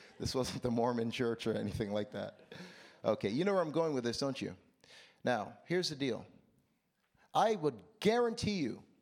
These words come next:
even before I ask you to put your hands up, that the majority of you in this place have come into faith in Christ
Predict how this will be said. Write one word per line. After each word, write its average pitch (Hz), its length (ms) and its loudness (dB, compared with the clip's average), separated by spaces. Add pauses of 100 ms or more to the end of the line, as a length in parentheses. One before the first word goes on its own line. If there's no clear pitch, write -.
(140)
even 170 200 0
before 185 340 2
I 170 40 2
ask 175 280 0
you 175 60 0
to 165 40 -6
put 170 220 -4
your 160 80 0
hands 147 280 0
up, 113 200 -2
that 123 100 -6
the 131 80 -2
majority 180 600 0
of 175 100 -4
you 185 260 -2
in 180 220 -2
this 180 180 -2
place - 640 -4 (1160)
have - 200 -12
come 208 240 2
into 196 200 -2
faith 180 460 -2
in 156 180 -6
Christ - 720 -6